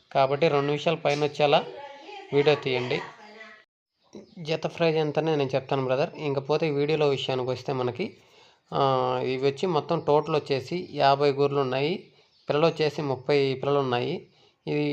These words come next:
ఇవి అడ్రస్ చెప్తాను బ్రదర్, ముందు అడ్రస్ చెప్తాను, తర్వాత మనకి డీటెయిల్స్ జత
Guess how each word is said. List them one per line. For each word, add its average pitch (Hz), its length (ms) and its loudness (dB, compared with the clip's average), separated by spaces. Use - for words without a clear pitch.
ఇవి 160 220 -2
అడ్రస్ 147 420 2
చెప్తాను 127 280 0
బ్రదర్, 117 200 0
ముందు 127 220 -2
అడ్రస్ 147 420 2
చెప్తాను, 139 340 -2
తర్వాత 135 440 2
మనకి 123 380 -2
డీటెయిల్స్ 131 640 -4
జత 139 220 0